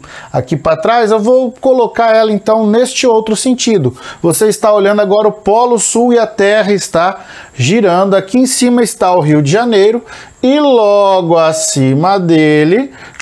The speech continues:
colocaremos, cadê a caneta preta aqui? O nosso satélite, foguete, mas como eu já fiz satélite, vai ficar satélite. Bem,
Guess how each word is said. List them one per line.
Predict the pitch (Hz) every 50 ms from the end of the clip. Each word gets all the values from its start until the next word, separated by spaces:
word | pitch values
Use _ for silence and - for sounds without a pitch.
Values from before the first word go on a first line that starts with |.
| - -
colocaremos, | - 240 247 247 247 233 226 226 220 220 - 214 185 160 143 139 139 151 156 170 185 208 240 - - -
cadê | - - 160 139 131 127 143 147 147
a | 147 139
caneta | 139 156 139 135 135 135 - 185
preta | 185 - 196 196 202 202 - 165
aqui? | 151 135 - - 226 233 240 240 233 - - - - - - - - - - - - - - _ _ _ _ _ _ _
O | - 233 226 202
nosso | 175 170 170 175 180 180 175 175 - - - - 190 190 196 190 190 - - _ _ -
satélite, | 143 - - - - 160 143 139 - - - _ _ 170 175 202 208 170 135 123 117 -
foguete, | - - - 175 160 143 131 156 190 202 185 - - - 160
mas | 170 190 196
como | - 233 233
eu | 226
já | 190 196 185
fiz | 190 196 180 -
satélite, | 175 156 160 - 185 190 190 190 -
vai | 185 196 190
ficar | - - - 208
satélite. | 196 - 196 151 - - 104 98 - - _ - - - - _ _ _ _ - - - _ _
Bem, | 180 202 147 98 -